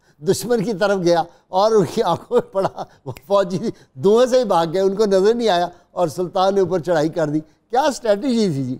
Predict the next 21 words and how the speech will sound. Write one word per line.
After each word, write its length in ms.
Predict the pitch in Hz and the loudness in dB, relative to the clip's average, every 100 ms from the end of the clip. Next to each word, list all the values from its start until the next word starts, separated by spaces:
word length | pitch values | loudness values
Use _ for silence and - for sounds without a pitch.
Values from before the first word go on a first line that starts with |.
| - | -6
क्या 100 | 202 | -2
अल्लाह 260 | 220 208 220 | 0 0 0
ने 120 | 220 | 0
जान, 220 | 196 180 - _ 190 | 0 -2 -6 _ -2
मुझे 220 | 247 285 | 2 2
तो 100 | 277 | 2
ऐसे 220 | 240 269 | 2 2
लगता 260 | 269 226 277 | 2 0 0
है 60 | |
खालिद 340 | - 208 240 220 | 2 0 0 -2
बिन 180 | 240 | -2
वलीद 340 | 226 214 226 208 | 0 0 0 -2
की 140 | 208 | -2
रूह 300 | 208 269 190 - _ _ _ | 0 2 2 -2 _ _ _
इसके 260 | 226 208 240 | -6 -2 0
अंदर 240 | 214 202 | 2 2
दोबारा 380 | 180 185 185 196 | 2 2 2 2
आ 120 | 165 | 0
गई 180 | 139 131 | -2 -6
थी। 240 | - - - _ 120 | -12 -20 -20 _ -20
<laughs> 80 | _ | _